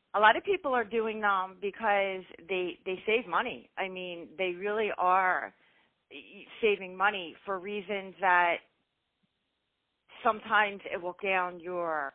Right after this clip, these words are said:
guest list, or a lot of people just won't be able to attend. But I think the perfect person for a destination wedding is somebody that wants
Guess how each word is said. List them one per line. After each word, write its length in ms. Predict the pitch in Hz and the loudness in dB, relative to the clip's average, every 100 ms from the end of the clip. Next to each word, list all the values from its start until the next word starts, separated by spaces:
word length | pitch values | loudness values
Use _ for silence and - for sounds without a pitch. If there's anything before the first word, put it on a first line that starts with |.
| - | -4
guest 220 | 170 180 - | -4 -4 -2
list, 240 | 269 339 - _ _ _ _ _ _ _ - | -2 -2 -6 _ _ _ _ _ _ _ -6
or 720 | 226 214 202 196 196 190 185 _ _ _ _ _ _ 160 | 0 4 4 4 0 -4 -8 _ _ _ _ _ _ -2
a 40 | 208 | 2
lot 180 | 196 | 2
of 60 | 190 | 2
people 460 | 208 - 202 196 175 - | -12 -6 -2 -2 -4 -4
just 160 | 208 - - | -4 -4 -10
won't 200 | 98 98 | -8 -8
be 120 | 196 185 | -6 -6
able 220 | 175 170 196 | -6 -10 -14
to 100 | 170 | -14
attend. 460 | 170 202 185 214 262 _ _ _ _ - | -12 -6 -4 -4 -8 _ _ _ _ 2
But 120 | 208 - | 2 4
I 100 | 220 | 0
think 300 | 220 277 - | 2 -4 -2
the 80 | 247 | -8
perfect 640 | - 247 240 - 269 269 - - _ | -4 -2 0 0 -2 -2 -18 -20 _
person 380 | - 247 233 247 226 | -2 -2 -2 -8 -6
for 80 | 202 | -4
a 40 | |
destination 720 | 214 214 240 233 226 - 220 | -2 -2 -4 -6 -6 -8 -2
wedding 460 | 214 214 220 220 214 | 0 0 -2 -6 -8
is 480 | - 190 185 185 180 - _ - _ _ - | -6 -2 -2 -2 -6 -10 _ -20 _ _ 0
somebody 400 | 220 214 220 226 | 0 2 -2 0
that 200 | 208 180 | 2 0
wants 220 | 190 202 | -2 -8